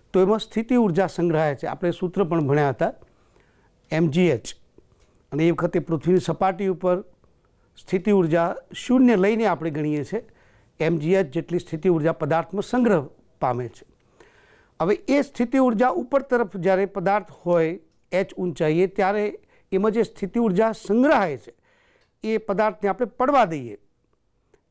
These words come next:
ત્યારે નીચે આવે ત્યારે એમાં ગતિ ઉર્જા આવે છે. વન હાફ એમ વી સ્ક્વેર જે ગતિ ઉર્જા ઉપર તરફ ફેંકતી વખતે એમાં હતી એ પાછી આવે છે. એટલે આપણે એવું વિચારીએ છીએ કે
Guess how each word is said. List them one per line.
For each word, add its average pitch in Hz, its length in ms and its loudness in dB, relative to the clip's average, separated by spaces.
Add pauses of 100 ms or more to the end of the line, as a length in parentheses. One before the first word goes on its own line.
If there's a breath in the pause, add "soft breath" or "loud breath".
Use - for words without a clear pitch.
(100)
ત્યારે 190 420 0
નીચે 180 300 0
આવે 175 280 2
ત્યારે 170 280 -4
એમાં 170 200 -4
ગતિ 170 240 -2
ઉર્જા 156 460 0
આવે 143 280 -2
છે. 214 160 -4
વન 160 220 -2
હાફ 175 260 -2
એમ 180 120 -4
વી 175 80 -4
સ્ક્વેર 175 260 -4
જે 156 140 -2
ગતિ 165 260 -4
ઉર્જા 180 420 0 (840 soft breath)
ઉપર 196 240 -4
તરફ 196 240 -2 (120)
ફેંકતી 175 380 -2
વખતે 170 480 0
એમાં 160 220 2
હતી 180 400 -2 (520 soft breath)
એ 214 40 0
પાછી 165 460 -2
આવે 107 240 -4
છે. - 140 -20 (960 soft breath)
એટલે 165 120 -4
આપણે 196 260 0
એવું 240 160 4
વિચારીએ 185 420 0
છીએ 165 140 -6
કે 180 360 -4